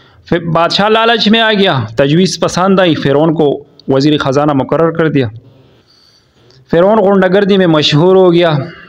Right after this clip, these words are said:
हर कोई उसके शर से महफूज रहने के लिए छुपने लगा, खामोश रहने लगा। और वाकई उसने ख़जाना ऐसे यूँ टैक्स लगा दिए, ऐसे जालिमाना टैक्स लगा दिए कि वाकई ख़जाना उसने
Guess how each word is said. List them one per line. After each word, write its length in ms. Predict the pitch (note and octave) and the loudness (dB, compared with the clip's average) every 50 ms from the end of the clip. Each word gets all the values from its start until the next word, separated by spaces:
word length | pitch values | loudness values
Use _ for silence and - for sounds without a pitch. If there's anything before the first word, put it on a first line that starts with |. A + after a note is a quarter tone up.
| - - - - - - - - - - - | -20 -20 -20 -20 -20 -20 -20 -20 -20 -14 -8
हर 200 | - - D#3+ D#3+ D#3+ | -6 -4 -4 -4 -2
कोई 200 | E3 E3 D#3+ E3 | -2 0 2 2
उसके 340 | D#3+ D#3 D3 - - D#3 C#3+ | 2 0 -2 -2 -2 -2 -2
शर 220 | - - - D3+ D3+ | -2 0 -2 -2 -2
से 180 | D3 - D#3 D3 | -2 -2 -2 0
महफूज 500 | C#3+ C#3+ C#3 B2+ B2 - D3+ D3+ D3 C#3 | 0 0 0 -2 -2 -2 0 0 0 2
रहने 280 | C#3+ D3 C#3 C3+ C#3 C3 | 0 0 2 0 0 -2
के 120 | - C3 | -2 -2
लिए 280 | B2 A#2+ A#2 A2+ A#2 - - - - _ _ _ _ - | -2 0 -2 -2 -4 -10 -16 -20 -20 _ _ _ _ -4
छुपने 340 | - E3 E3 E3 E3 D#3+ D3+ | -2 -2 -2 0 -2 -2 0
लगा, 260 | D3+ D3 C#3 C#3+ C3+ - | 0 0 0 0 -2 -2
खामोश 500 | - - C3 B2+ C3+ C#3 D3+ D3 - D#3 | -2 -2 -2 0 0 0 0 0 -2 -2
रहने 280 | D#3 C#3+ C#3 D3 C#3 | -2 -2 0 0 0
लगा। 300 | C3+ C3+ B2+ B2 A2+ - - - - _ _ _ _ _ _ _ _ _ _ - - - - - - _ _ _ _ - - - - - - - - - _ - | -2 -2 -2 -4 -6 -8 -10 -20 -20 _ _ _ _ _ _ _ _ _ _ -20 -20 -20 -20 -20 -20 _ _ _ _ -18 -16 -16 -16 -18 -20 -20 -20 -14 _ -4
और 140 | C3 C3+ C#3 | -2 0 2
वाकई 320 | D3 F#3 G#3+ F3+ A#3 A3+ G#3+ | 0 0 0 0 0 2 2
उसने 240 | G3+ - G2+ F#3 - | 2 2 0 -2 -2
ख़जाना 440 | - D3+ C#3 C3 D3 D3 C#3+ C#3 B2+ G#2+ - - - - _ - | -2 -2 -2 0 0 0 0 0 -2 -4 -6 -8 -14 -14 _ -4
ऐसे 260 | C#3+ F3 E3+ - F3+ E3 | -2 -2 0 0 0 0
यूँ 280 | D3+ C#3+ D3+ E3+ F3 E3+ | 0 2 2 0 0 0
टैक्स 300 | E3+ E3+ D#3+ D#3+ - E3 | -2 -4 -4 -2 -2 -2
लगा 240 | D3+ C#3+ D3 C#3+ C#3+ | 0 0 0 0 0
दिए, 260 | C#3 B2+ B2+ A#2+ B2 - - | 0 0 -2 -2 -4 -6 -6
ऐसे 220 | - D3 C#3+ - D3+ | -6 -4 -2 -2 -2
जालिमाना 440 | C#3 D3 C#3 C3+ C3+ C#3+ C#3+ D3 C#3 | 0 0 0 2 0 0 0 0 -2
टैक्स 300 | - - C#3 - - C#3 | -2 -4 -6 -6 -4 -4
लगा 220 | C3+ B2 B2+ B2+ | -2 0 0 -2
दिए 240 | A#2+ A#2 A2+ A2 A2 - - - - - - - - - - _ _ _ - | -2 -2 -4 -4 -6 -8 -14 -20 -20 -20 -20 -20 -20 -20 -20 _ _ _ -4
कि 80 | C#3 | -2
वाकई 340 | C3 C#3+ D#3+ D#3+ D#3 F3 E3 C#3 | 0 0 0 0 0 -2 -2 -2
ख़जाना 440 | - C3+ C3 B2+ C3+ C#3 C#3+ C#3 B2+ | -2 -2 0 0 0 0 0 0 -2
उसने 320 | A#2+ - - D3+ E3 D#3+ | -2 -2 -2 -2 -2 -2